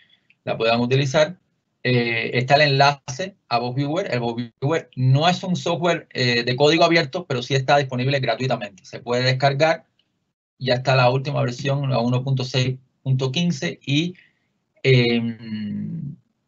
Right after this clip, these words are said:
la pueden, es un, está programada en Java, es simplemente, eh, colocar esa carpeta en la,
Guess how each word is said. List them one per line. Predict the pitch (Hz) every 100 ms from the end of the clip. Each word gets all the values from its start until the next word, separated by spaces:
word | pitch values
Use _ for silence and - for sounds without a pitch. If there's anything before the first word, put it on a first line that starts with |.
| -
la | 113 117
pueden, | 127 139 127
es | 127 131 - - -
un, | 123 127 131
está | 117 - 131
programada | 135 135 131 139
en | 139
Java, | 131 165 170 175 -
es | 127
simplemente, | 139 131 135 147 147 180 - _ _ _ _ _ -
eh, | 120 117 113 113 107 _ _
colocar | 127 120 127
esa | 135 139
carpeta | 135 131 143 139 131
en | 123
la, | 110 110 -